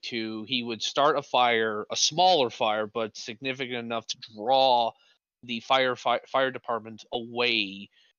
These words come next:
to, say, a brush fire. He would go to a campsite somewhere in the hol-, in the hills of Los Angeles, set a fire. L A F D would go, would go and fight this fire. Then he would be free to set another fire at another building or another department store or wherever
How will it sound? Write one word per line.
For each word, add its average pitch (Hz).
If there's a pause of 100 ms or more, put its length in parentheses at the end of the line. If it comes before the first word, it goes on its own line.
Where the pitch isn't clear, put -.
(120)
to, 117
say, 107
a 107
brush 120
fire. -
He 117
would 107
go 113
to 107
a 98
campsite 113
somewhere 110
in 107
the 104
hol-, 110
in 110
the 98
hills 117
of 104
Los 104
Angeles, 113 (340)
set 139
a 127
fire. 98 (600)
L 143
A 135
F 123
D 123
would 113
go, 117
would 117
go 113
and 110
fight 127
this 107
fire. 87 (840)
Then 196
he 170
would 147
be 139
free 123
to 113
set -
another 139
fire 113
at 110
another 110
building 107
or 107
another 110
department 104
store 107
or 135
wherever 143